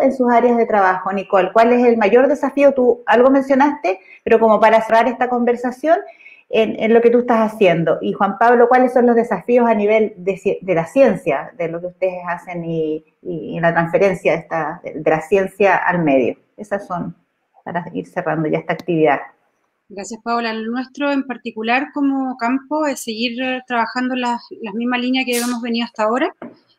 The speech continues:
Speaker 2: Eh, lo que les comentaba, el tema de la carbono neutralidad y seguir avanzando en temas de sustentabilidad. Y nuestro desafío mayor como parte de una cadena súper importante es justamente seguir impulsando los trabajos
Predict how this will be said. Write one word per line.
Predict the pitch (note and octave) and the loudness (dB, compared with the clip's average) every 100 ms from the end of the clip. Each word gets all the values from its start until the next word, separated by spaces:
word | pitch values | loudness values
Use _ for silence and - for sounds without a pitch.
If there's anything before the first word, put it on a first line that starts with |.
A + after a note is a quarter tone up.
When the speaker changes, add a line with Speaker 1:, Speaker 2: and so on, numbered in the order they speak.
| _ | _
Speaker 2:
Eh, | A#3 G#3+ G#3+ G#3 G3+ G3+ G3 G3 G#3 | -6 -4 -4 -4 -6 -6 -6 -6 -8
lo | G#3 | -8
que | G3+ | -8
les | G3 | -10
comentaba, | - G3 F#3+ A3 A3 | -4 -4 -2 0 0
el | G#3+ | -2
tema | G#3+ G#3 | -4 -6
de | G3+ | -4
la | G3+ | -4
carbono | F#3+ F#3+ G3 | -6 -4 -2
neutralidad | F#3+ F#3+ F#3+ F#3 G#3 B3 B3+ | 0 0 -2 -6 -2 0 0
y | B3 G#3+ | -2 -4
seguir | - F#3+ G#3+ | -8 -4 -2
avanzando | G#3+ G3+ G#3 G#3 | -2 -4 -6 -8
en | G#3 | -8
temas | A3 A3 | -8 -8
de | A3 | -12
sustentabilidad. | - A3+ G#3 G#3 G#3 G3 G#3+ D#4 - - - _ | -14 -12 -6 -4 -4 -4 -4 -4 -8 -20 -20 _
Y | A#3 G#3+ G#3+ | -8 -6 -4
nuestro | G3+ A#3 A3 | -6 -4 -6
desafío | G#3 G#3 - B3 C4+ | -6 -10 -6 -2 0
mayor | B3+ A3 B3+ C4 | 0 0 -2 -4
como | C4 B3 - | -6 -6 -4
parte | A#3+ C4 - C#4+ | -4 -4 -4 -6
de | |
una | C4 B3 | -4 -4
cadena | A3+ G#3 G#3+ G#3+ F#3+ | -2 -2 -2 -4 -6
súper | A3+ A3+ | -10 -12
importante | G#3+ G3 G#3 A#3 A#3 A3+ | -12 -10 -12 -8 -8 -8
es | A#3+ | -14
justamente | A#3+ - A#3+ B3 | -14 -8 -8 -6
seguir | A#3+ G#3 A3 | -8 -6 -4
impulsando | A#3 A3+ G3 - A3+ A#3 | -4 -6 -8 -6 -4 -6
los | A#3 | -6
trabajos | - G3 G#3 - A#3+ | -4 -2 -2 -4 -6